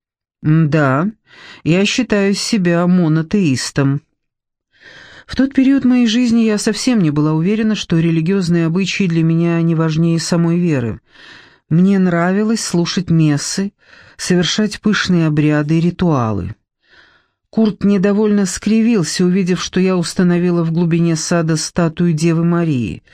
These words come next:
Тем самым я в протестантской стране выставляла на показ свои католические корни. Как бы там ни было, но небольшой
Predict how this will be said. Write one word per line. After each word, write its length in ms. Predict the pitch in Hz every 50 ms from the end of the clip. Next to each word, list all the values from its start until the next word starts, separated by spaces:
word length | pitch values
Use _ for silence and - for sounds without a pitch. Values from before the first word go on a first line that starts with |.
| - - - - - _ _ _ _ _ _ _
Тем 220 | - - 190 180 175
самым 440 | 156 - 208 196 185 180 175 170 170
я 320 | 156 160 170 160 156 151
в 140 | 147 - -
протестантской 920 | - 175 170 160 - 175 160 - - - 180 170 160 160 - - - 165 160
стране 600 | 156 - - - 170 170 170 170 185 202 214 208
выставляла 640 | 185 165 156 - - 175 160 165 180 180 170 170 170
на 140 | 165 160 156
показ 460 | - 160 160 160 - 202 202 180 -
свои 320 | - - 170 170 180 180
католические 880 | 180 - 185 - - 175 175 185 185 - - 175 - - - - 190 190
корни. 600 | 185 _ - 220 202 156 117 113 107 95 - - _ _ _ _ _ _ - - - - - - -
Как 180 | - 208 208
бы 100 | 196 214
там 280 | 208 - 202 190 190 185
ни 140 | 190 185 185
было, 340 | 175 196 214 226 240 254 262 - _ _ _ _ _ _ _ _ -
но 500 | 180 180 180 185 185 180 175 170 170 156 -
небольшой 960 | 180 196 202 180 190 202 208 190 - - - - 190 165 160 156 147 147